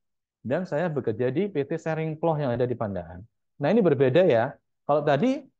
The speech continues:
Sharing A G, ini Sharing Ploh. Sama-sama sharing sebenarnya. Jadi kalau ceritanya sharing ini dulu adalah satu industri yang ada di Jerman, di Berlin ya. Kemudian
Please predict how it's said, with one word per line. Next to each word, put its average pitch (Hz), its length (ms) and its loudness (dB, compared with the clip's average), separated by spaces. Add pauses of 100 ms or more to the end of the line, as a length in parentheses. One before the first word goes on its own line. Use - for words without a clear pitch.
(140)
Sharing 180 480 0
A 127 80 0
G, 117 400 2 (480)
ini 196 480 -2
Sharing 196 480 -2
Ploh. 120 400 2 (160)
Sama-sama 220 560 -2
sharing 151 320 0
sebenarnya. 101 560 -4 (880)
Jadi 113 340 2
kalau 160 220 0
ceritanya 147 420 0
sharing 147 360 2
ini 269 100 0
dulu 151 260 2
adalah 165 240 2
satu 262 680 -6 (440)
industri 202 600 2
yang 147 180 0
ada 127 400 0
di 147 160 0
Jerman, 101 500 -2 (140)
di 117 100 0
Berlin 110 360 4
ya. 127 140 2 (720)
Kemudian 131 440 0